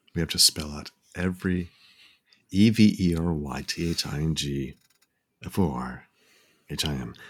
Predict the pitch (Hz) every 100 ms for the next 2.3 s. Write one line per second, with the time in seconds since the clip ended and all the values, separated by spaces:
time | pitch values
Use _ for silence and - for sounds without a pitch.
0 | - - 110 - - - _ _ _ _
1 | _ - - 131 143 107 101 87 82 76
2 | 69 64 -